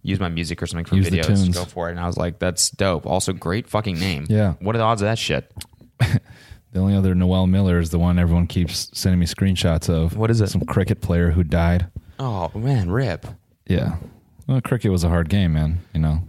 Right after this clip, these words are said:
Speaker 1: Yeah.
Speaker 2: took me a long time to learn.
Speaker 1: <laughs>
Speaker 2: It's weird living forever, but what are you gonna do?
Speaker 1: <laughs> Big rip, though.
Speaker 2: Big rip.
Speaker 1: To the actual Noel Miller.
Speaker 2: Yeah, the actual. And then
Speaker 1: Big
Speaker 2: I stole
Speaker 1: rip.
Speaker 2: it.
Speaker 1: Big rip.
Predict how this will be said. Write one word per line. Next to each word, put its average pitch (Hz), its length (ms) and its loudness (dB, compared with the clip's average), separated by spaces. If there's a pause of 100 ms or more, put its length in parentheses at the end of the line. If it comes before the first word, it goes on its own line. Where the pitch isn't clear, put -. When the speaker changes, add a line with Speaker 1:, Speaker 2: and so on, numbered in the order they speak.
Speaker 1:
Yeah. 131 160 2
Speaker 2:
took 98 140 2
me 90 60 2
a 85 40 2
long 80 160 0
time 80 180 0
to 76 60 0
learn. 78 360 0
Speaker 1:
<laughs> 120 560 0 (340)
Speaker 2:
It's - 140 -4
weird 92 280 2
living 82 200 2
forever, 78 440 0
but 71 260 -2 (960)
what 85 100 -2
are - 20 2
you 78 60 2
gonna 78 140 2
do? 80 200 2 (640)
Speaker 1:
<laughs> - 640 -6
Big 143 220 -2
rip, 110 260 0
though. 82 280 0 (180)
Speaker 2:
Big 120 120 2
rip. 82 300 2
Speaker 1:
To - 80 -6
the 98 80 0
actual 92 380 -2
Noel 80 300 -4
Miller. 85 240 0
Speaker 2:
Yeah, 82 80 2
the 82 140 2
actual. 76 380 -2
And 78 160 -2
then 78 60 0
Speaker 1:
Big 98 60 0 (120)
Speaker 2:
I 80 60 0
stole 76 220 0
Speaker 1:
rip. 73 180 -4
Speaker 2:
it. - 40 -12
Speaker 1:
Big 87 200 -2
rip. 85 240 -4